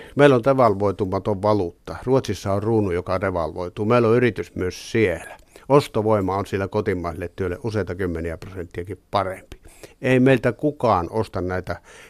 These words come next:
viidenkymmenen prosentin lomarahoja, kun Ruotsissa se on kahdeksan prosenttia kaikilla.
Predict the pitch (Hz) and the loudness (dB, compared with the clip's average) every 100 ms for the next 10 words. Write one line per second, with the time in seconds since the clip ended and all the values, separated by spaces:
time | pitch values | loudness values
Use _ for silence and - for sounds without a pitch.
0 | _ 120 110 98 90 95 90 98 87 90 | _ 2 2 0 -2 -2 -4 -6 -8 -6
1 | 98 95 104 98 87 90 95 90 104 113 | -4 -2 0 0 -2 -4 -8 -8 -4 0
2 | 113 - 98 98 - 95 135 127 98 - | 0 -2 -12 -12 -10 -2 4 4 4 -4
3 | - 76 92 92 92 - _ 95 90 120 | -10 -12 -10 -6 -6 -8 _ -10 -4 4
4 | 120 92 - - | 4 4 -4 -16